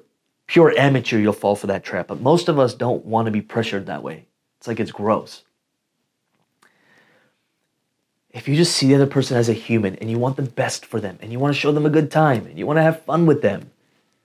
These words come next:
and you wanna connect with them on a human, human level, you'll do just fine. And it also takes the pressure off you and the spotlight off you, like, that anxiety off you. Really hope that helps. That would be the number one thing. Make them laugh, make them smile. Show them a good time.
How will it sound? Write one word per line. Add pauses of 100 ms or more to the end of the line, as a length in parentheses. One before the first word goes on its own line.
(240)
and
you
wanna
connect
with
them
on
a
human,
human
level,
you'll
do
just
fine. (380)
And
it
also
takes
the
pressure
off
you (280)
and
the (220)
spotlight
off
you, (200)
like,
that
anxiety (160)
off
you. (1400)
Really
hope
that
helps.
That
would
be
the
number
one
thing.
Make
them
laugh,
make
them
smile.
Show
them
a
good
time.